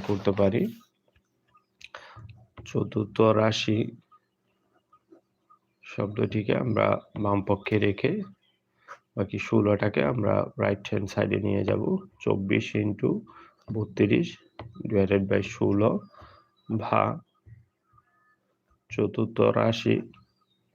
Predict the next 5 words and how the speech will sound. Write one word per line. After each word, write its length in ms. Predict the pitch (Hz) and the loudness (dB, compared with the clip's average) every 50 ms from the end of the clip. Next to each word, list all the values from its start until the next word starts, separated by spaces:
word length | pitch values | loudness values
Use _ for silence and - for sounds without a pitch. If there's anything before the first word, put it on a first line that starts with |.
| _ - - _ _ _ _ _ _ _ _ _ _ _ | _ -20 -20 _ _ _ _ _ _ _ _ _ _ _
সমান, 460 | - - - 113 107 104 107 110 127 160 208 - - - - - - - - - - | -18 -4 0 0 2 2 2 2 2 0 -2 -6 -10 -18 -20 -20 -20 -20 -18 -10 -8
এখানে 260 | - - 131 127 113 | -2 2 4 4 6
আমরা 320 | 107 104 104 101 101 107 131 175 202 214 - _ _ _ _ - | 6 6 4 4 4 4 4 2 0 -2 -6 _ _ _ _ -18
ষোলো 360 | - - - 117 110 107 107 107 101 | -4 2 4 4 6 6 4 4 2
দুগুণ 300 | 104 101 101 110 110 113 | 2 2 2 2 2 2